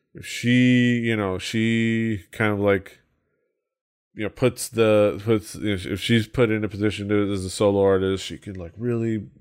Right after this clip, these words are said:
blast it out there." Um, but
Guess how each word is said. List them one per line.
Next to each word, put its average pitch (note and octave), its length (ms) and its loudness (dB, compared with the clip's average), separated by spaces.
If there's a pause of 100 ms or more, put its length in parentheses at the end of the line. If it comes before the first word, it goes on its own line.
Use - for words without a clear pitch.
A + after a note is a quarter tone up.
(160)
blast G#2 420 2
it G2+ 160 -4
out F#2 240 -2
there." E2+ 320 -4 (720)
Um, G#2+ 680 2 (500)
but B2 480 2